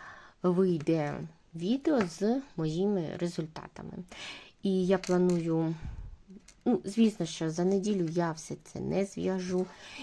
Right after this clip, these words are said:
І я планую кожен понеділок, може, ось такий коротенький, е, звіт буде проходити. Я усім дякую за увагу, дякую Оксані за такий,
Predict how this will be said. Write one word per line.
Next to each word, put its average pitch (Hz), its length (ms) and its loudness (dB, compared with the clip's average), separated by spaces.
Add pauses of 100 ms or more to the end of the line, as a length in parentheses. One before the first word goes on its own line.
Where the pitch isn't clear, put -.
(160)
І 170 120 -2
я 190 120 4
планую 165 800 0 (360)
кожен 156 540 -2
понеділок, 170 640 0
може, 160 240 -4
ось 147 140 -6
такий 220 440 -4
коротенький, 165 840 -4 (1700)
е, 185 400 4 (240)
звіт 180 480 -2 (260)
буде 160 340 -2
проходити. - 720 -10 (1400)
Я 233 140 4
усім 247 320 2
дякую 214 500 0
за 202 160 0
увагу, 220 720 0 (200)
дякую 180 640 0
Оксані 170 640 -4
за 180 120 -8
такий, 156 600 -6